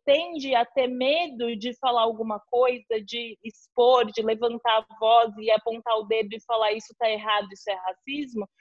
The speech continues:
que a gente também faz parte dessa, dessa estrutura, né, que deixa as coisas passar, porém não fazemos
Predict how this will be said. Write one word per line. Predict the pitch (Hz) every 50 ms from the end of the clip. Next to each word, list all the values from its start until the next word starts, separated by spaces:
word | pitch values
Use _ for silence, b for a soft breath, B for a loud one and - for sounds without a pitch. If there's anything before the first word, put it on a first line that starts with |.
| b b _ _ -
que | 349
a | 359
gente | 320 370 370 359 - -
também | 381 370 381 370 370 370 392 370
faz | - 403 381 349 - -
parte | - 302 262 247 247 240 - - 262
dessa, | 233 247 240 247 - - 262 226 - - - 208
dessa | 233 240 240 - 262
estrutura, | 247 240 - - - 226 247 240 - - 254 254 269 269 269 269 - -
né, | 226 233 240 254
que | 247 - 277
deixa | 220 214 247 247 262 285 262 - 294
as | 262 -
coisas | - - 254 240 233 226 240 - _
passar, | - 247 240 233 - 294 277 302 330 -
porém | 359 339 330 349 349
não | 359 359 370 -
fazemos | 370 370 311 330 320 349 359